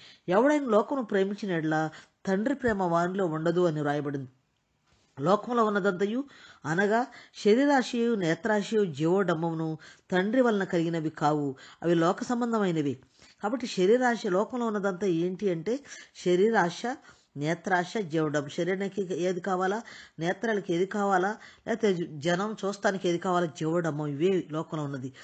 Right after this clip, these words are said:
"లోకమును దాని అంతమును ఆశయు గతించిపోవచ్చున్నవి, కానీ లోకము దాని ఆశ ఒకరోజు గతించిపోతాయి, కానీ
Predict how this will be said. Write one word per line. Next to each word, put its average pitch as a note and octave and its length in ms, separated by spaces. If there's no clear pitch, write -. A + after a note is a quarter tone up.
"లోకమును B3+ 680
దాని F#3 200
అంతమును F#3 580
ఆశయు A#3+ 440
గతించిపోవచ్చున్నవి, F3+ 1000
కానీ D3 480
లోకము B3 420
దాని G3+ 180
ఆశ G3 200
ఒకరోజు F3+ 320
గతించిపోతాయి, D3+ 760
కానీ E3+ 460